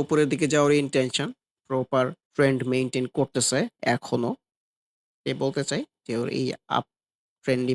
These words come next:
প্রবণতা কতদিন কন্টিনিউ থাকে। মুন্নু সিরামিক নিচে উইক আসতেছিল, এই জায়গাটার কথা বলেছিলাম। তো সিনারিও তো আজকে ভালো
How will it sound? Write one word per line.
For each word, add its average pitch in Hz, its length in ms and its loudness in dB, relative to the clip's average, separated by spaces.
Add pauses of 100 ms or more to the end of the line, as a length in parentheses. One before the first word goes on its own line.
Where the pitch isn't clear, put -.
প্রবণতা 123 480 0
কতদিন 120 280 -6 (100)
কন্টিনিউ 120 340 -8 (120)
থাকে। 127 200 -6 (460)
মুন্নু 151 280 4
সিরামিক 156 460 6 (380)
নিচে 147 240 2
উইক 151 240 4
আসতেছিল, 139 420 0
এই 127 100 2
জায়গাটার 127 320 0
কথা 123 140 -2 (120)
বলেছিলাম। 131 420 4 (460)
তো - 60 -6 (140)
সিনারিও 123 360 -2
তো - 100 0
আজকে - 200 -2 (120)
ভালো 127 160 4